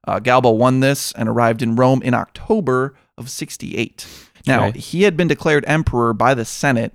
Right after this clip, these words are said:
Speaker 2: Mm-hmm.
Speaker 1: in early June. So that's months
Speaker 2: Yeah.
Speaker 1: that it took him to walk. It
Speaker 2: My
Speaker 1: was
Speaker 2: goodness.
Speaker 1: very slow.
Speaker 2: This man's just like, "Guys, we, a mile, maybe two a day, you know, really gotta take it easy."
Speaker 1: Yeah.
Speaker 2: You got <laughs>
Speaker 1: It was, it was rough going. So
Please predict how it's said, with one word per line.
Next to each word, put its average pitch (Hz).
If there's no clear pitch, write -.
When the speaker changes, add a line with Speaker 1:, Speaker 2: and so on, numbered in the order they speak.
Speaker 2:
Mm-hmm. 117
Speaker 1:
in 113
early 123
June. 104
So -
that's 156
months 113
Speaker 2:
Yeah. 110
Speaker 1:
that 113
it 113
took 131
him 180
to 120
walk. 107
It 160
Speaker 2:
My 135
Speaker 1:
was 107
Speaker 2:
goodness. 107
Speaker 1:
very 123
slow. 85
Speaker 2:
This -
man's 107
just 95
like, 98
"Guys, 101
we, 107
a 104
mile, 123
maybe 127
two 120
a 117
day, 110
you 113
know, 113
really 113
gotta 98
take 104
it 101
easy." 104
Speaker 1:
Yeah. 101
Speaker 2:
You 107
got 131
<laughs> 180
Speaker 1:
It 131
was, 110
it 117
was 110
rough 101
going. 98
So -